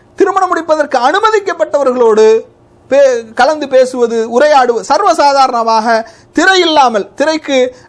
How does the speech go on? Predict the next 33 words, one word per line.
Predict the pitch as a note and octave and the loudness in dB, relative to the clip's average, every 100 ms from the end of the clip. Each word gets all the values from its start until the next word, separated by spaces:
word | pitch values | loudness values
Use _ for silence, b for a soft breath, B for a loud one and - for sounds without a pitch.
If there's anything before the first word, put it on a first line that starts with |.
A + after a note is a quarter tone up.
| A3+ | 0
அ, | A#3+ | 2
ஒரு | A#3 A#3+ | 2 2
hijab | A3 C4+ F4+ F4 | 0 2 2 2
இல்லாமல் | D#4 C#4+ B3 A#3+ | 0 0 0 -2
பேசுவது, | A#3 C#4+ C#4 C4 A#3+ A3+ A3+ | -2 -2 0 -2 0 -2 0
உரையாடுவது, | C#4+ D4 B3+ A#3+ A3+ B3 C#4 | 2 2 2 2 0 -2 -4
இதெல்லாம், | A#3 B3 E4 G4 B B B | -4 0 -2 -2 B B B
அ, | A3+ | 0
அனுமதிக்கப்பட்டதல்ல. | A3+ G#3 A3+ D4+ C#4 C4 B3 A3+ A3+ A3 G3 F#3+ F3+ | 0 0 -2 -4 -8 -8 -6 -6 -2 -2 2 2 0
இது | F3+ C4+ E4+ | -2 -2 -2
குறித்த | D#4+ D4 D4 - | 0 -2 -2 -2
விழிப்புணர்வு | B3+ C4+ D4 - C4+ B3+ D4 | -2 -2 -6 -4 -2 0 -2
நமது | B3 A3+ G#3+ | -2 0 -2
பிள்ளைகளுக்கு | A#3 D4 B3+ B3 B3 | 0 0 0 0 -2
நாம் | A3+ G3+ | -4 -2
கொடுக்க | G#3 G#3+ G#3+ | -2 0 -2
வேண்டும். | E3+ D3+ | -4 -6
காரணம், | C3+ G#3+ C4 A#3 G#3+ B B | -2 0 2 -2 -6 B B
ரசூலுல்லாஹி | - A3+ F4 E4 D4+ A3 G3+ | -6 -4 -2 0 0 0 -4
ஸல்லல்லாஹு | B3+ D4+ D4+ C#4 | -6 -2 0 0
அலைஹி | A#3 | -4
வஸல்லம் | B3 A#3+ | -8 -10
அவங்க | G#3 | -4
சொல்றாங்க, | A3+ B3 A3+ G#3+ F#3+ B B | -2 -2 -2 -2 -4 B B
"லா | - A#3+ | 0 2
யஹ்லுவன்ன | C#4 C#4 D4+ D#4+ D4+ C#4 B3 | 2 0 -2 -2 -2 0 -2
ரஜுலுன் | C#4 D4 C#4+ | -2 -4 -6
பி | B3+ | -6
இம்ராஅத்தின் | A#3+ B3+ C#4+ C#4+ - A#3+ A#3 | -6 -2 0 -2 -4 -8 -4
இல்லா | C4+ C4 | -2 0
கான | B3 C4+ C#4+ B3 | 0 0 0 0
தாலிஸஹுமா | B3 B3+ C4 C4+ D4 D4 - | 0 0 0 -2 -2 -4 -2
ஷைத்தான்." | A#3 G#3 G3+ F#3 | -2 0 0 0